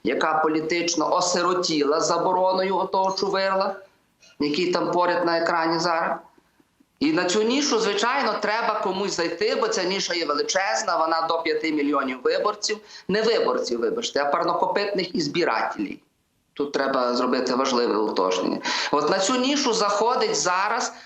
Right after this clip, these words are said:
фактично вже легітимний лідер і вождь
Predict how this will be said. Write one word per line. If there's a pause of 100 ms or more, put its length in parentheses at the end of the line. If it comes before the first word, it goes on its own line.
(140)
фактично
вже
легітимний (220)
лідер (760)
і
вождь